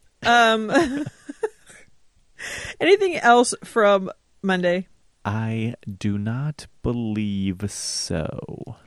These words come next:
Speaker 1: Okay. S-, uh, before we talk about Thursday, I wanted to say something really quick that last week I thought I heard Jordan say something about being on Instagram. Allison said, "We'll get back to that." They never got back to it. And then I forgot about it.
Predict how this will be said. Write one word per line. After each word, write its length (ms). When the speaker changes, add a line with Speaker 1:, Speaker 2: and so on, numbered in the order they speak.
Speaker 1:
Okay. 460
S-, 140
uh, 140
before 280
we 80
talk 160
about 240
Thursday, 540
I 200
wanted 300
to 80
say 200
something 220
really 160
quick 280
that 180
last 460
week 380
I 140
thought 460
I 160
heard 360
Jordan 420
say 180
something 340
about 260
being 200
on 140
Instagram. 760
Allison 340
said, 160
"We'll 100
get 180
back 200
to 100
that." 260
They 120
never 260
got 200
back 260
to 180
it. 260
And 160
then 100
I 100
forgot 420
about 300
it. 200